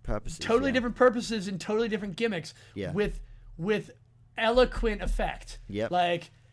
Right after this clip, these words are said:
Speaker 2: that is such, I mean, for forty years,
Speaker 1: It's just insane, isn't it?
Speaker 2: he's been holding a cellular phone. He's been, he's been on the phone. Paulie, Paul,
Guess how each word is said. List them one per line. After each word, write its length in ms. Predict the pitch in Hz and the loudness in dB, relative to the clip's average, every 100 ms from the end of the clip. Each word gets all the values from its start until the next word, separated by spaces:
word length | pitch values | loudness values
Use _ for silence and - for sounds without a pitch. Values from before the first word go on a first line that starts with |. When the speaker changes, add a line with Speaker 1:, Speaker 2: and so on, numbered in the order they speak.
| - 160 | -16 -4
Speaker 2:
that 360 | 185 202 202 | 0 2 0
is 160 | 202 175 | -6 -6
such, 580 | - - - 220 220 - - - | -8 -6 0 0 0 -8 -10 -4
I 80 | |
mean, 320 | 196 202 196 - - - - - - _ _ - | -2 -2 -4 -6 -12 -20 -20 -20 -20 _ _ 0
for 160 | 240 180 - - - | 0 0 -6 -12 0
forty 380 | 269 262 262 | 2 4 4
years, 1040 | 254 233 202 247 247 220 151 - - - - - - | 2 2 0 2 2 2 -2 -6 -10 -10 -12 -20 -18
Speaker 1:
It's 300 | - - - | -14 -12 -10
just 240 | 123 - | -12 -12
insane, 520 | 110 95 110 101 90 92 | -12 -8 -8 -6 -8 -10
isn't 40 | |
it? 40 | |
Speaker 2:
he's 340 | 92 247 233 165 | -2 0 0 0
been 140 | 214 | 0
holding 600 | 196 165 214 226 214 208 | 0 0 2 2 2 0
a 60 | 196 | -2
cellular 500 | - 208 202 190 185 | -2 0 0 0 -2
phone. 420 | - 196 190 180 | -2 2 2 2
He's 240 | 160 190 156 | 0 -4 -2
been, 280 | 190 170 - - - | -4 -4 -6 -18 -12
he's 220 | - 214 | -4 -2
been 140 | 160 180 | -2 -2
on 260 | 180 185 | 0 0
the 100 | 190 | 0
phone. 240 | 165 202 170 - - - | -2 -4 -4 -10 -20 -2
Paulie, 440 | 220 254 277 185 - - | 2 4 4 -2 -6 -12
Paul, 460 | - 233 277 285 277 | -2 4 6 6 4